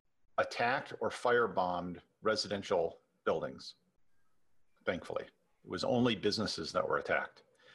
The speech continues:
Um, second, the, d-, there's a massive divide in the U S. I think this is the primary red-blue divide between urban and rural people.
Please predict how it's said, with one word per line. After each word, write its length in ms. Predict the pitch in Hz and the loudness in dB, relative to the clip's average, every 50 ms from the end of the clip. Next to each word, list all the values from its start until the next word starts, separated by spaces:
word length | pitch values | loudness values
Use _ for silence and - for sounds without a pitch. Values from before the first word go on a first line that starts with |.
| - - - - _ _ _ - | -20 -20 -20 -20 _ _ _ -2
Um, 440 | 82 78 76 76 76 76 76 73 - _ _ _ _ _ _ _ _ _ _ - - - - - | -2 0 0 0 -2 -4 -6 -10 -14 _ _ _ _ _ _ _ _ _ _ -20 -20 -20 -8 -2
second, 560 | - - - 170 170 - 117 104 101 - - - _ _ _ _ _ 131 | 0 2 2 2 2 2 0 0 0 -2 -6 -10 _ _ _ _ _ -4
the, 200 | 104 110 110 101 | 0 0 0 2
d-, 200 | 87 120 - - | 2 2 0 2
there's 220 | - 123 120 110 | 2 2 2 4
a 80 | 123 117 | 4 4
massive 560 | 110 110 113 120 139 160 170 - - 170 143 | 4 4 4 4 2 2 2 2 2 2 4
divide 400 | 135 131 104 120 110 104 101 95 | 2 2 2 4 2 2 4 2
in 100 | 101 90 | 2 0
the 80 | 90 92 | 2 0
U 180 | 92 87 85 | 0 0 0
S. 240 | - - - - - | 0 0 -2 -2 -2
I 80 | 92 - | -2 0
think 220 | - 131 123 104 | 2 2 2 4
this 180 | 101 127 127 147 | 4 4 4 4
is 140 | 160 123 - | 2 2 2
the 80 | 110 | -2
primary 480 | - - - 113 107 107 110 104 95 92 | -2 0 0 2 2 4 4 4 2 4
red-blue 420 | 87 98 92 87 - 85 95 95 | 4 4 4 2 2 0 0 0
divide 460 | - 82 - 82 80 80 82 - - - _ | 0 0 2 2 2 2 2 0 -4 -6 _
between 520 | - 95 - - 113 104 98 95 92 92 - - - - - _ - | -8 -6 -2 0 2 2 4 4 2 2 0 -4 -12 -20 -20 _ 0
urban 320 | 113 120 123 117 117 110 101 | 2 2 4 2 2 2 2
and 140 | 95 92 | 2 2
rural 300 | 92 92 95 92 92 87 | 4 4 6 6 6 4
people. 400 | - - 87 85 - - - - | 2 0 -4 -6 -2 -4 -4 -6